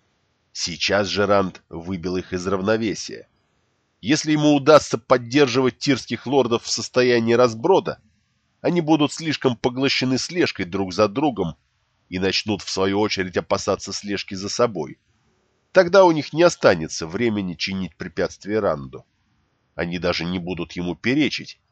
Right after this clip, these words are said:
и выискивать сотню причин, почему что-то следует сделать иначе, чем желает Ранд. Впрочем, наверное,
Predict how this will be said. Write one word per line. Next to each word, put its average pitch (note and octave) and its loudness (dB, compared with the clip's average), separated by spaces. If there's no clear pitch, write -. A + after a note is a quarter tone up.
и C3+ 0
выискивать C#3 -2
сотню A#2 -2
причин, B2 -4
почему D3+ -2
что-то A2+ -2
следует F2+ -4
сделать F2+ -4
иначе, G2+ -2
чем F#2 -6
желает F#2 -4
Ранд. - -8
Впрочем, E3 -2
наверное, B2 4